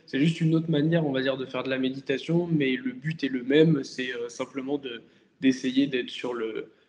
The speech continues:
le moment présent. Et c'est ça aussi qui est intéressant avec le, avec le yoga, c'est qu'en fait, on essaye d'être dans la seule chose qui existe, c'est-à-dire juste le moment maintenant, parce que,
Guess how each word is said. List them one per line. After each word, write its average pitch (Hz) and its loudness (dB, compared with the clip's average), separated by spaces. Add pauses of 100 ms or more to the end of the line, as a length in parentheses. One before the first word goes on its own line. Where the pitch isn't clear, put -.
(140)
le 123 -2
moment 139 2
présent. 139 -2 (340)
Et 127 -4
c'est 127 -10
ça 151 2
aussi 156 0
qui 131 -4
est 127 0
intéressant 123 -4
avec 123 -8
le, 117 -8
avec 120 -6
le 123 -4
yoga, 131 0
c'est 156 -4
qu'en 113 -6
fait, 147 0 (600)
on 127 -4
essaye 147 0 (440)
d'être 139 0
dans 127 -6
la 120 0
seule 147 0
chose 151 -2
qui - -6
existe, - -8 (100)
c'est-à-dire 123 -2
juste 160 -2
le 143 0
moment 139 0
maintenant, 147 2 (180)
parce 120 -8
que, 123 -4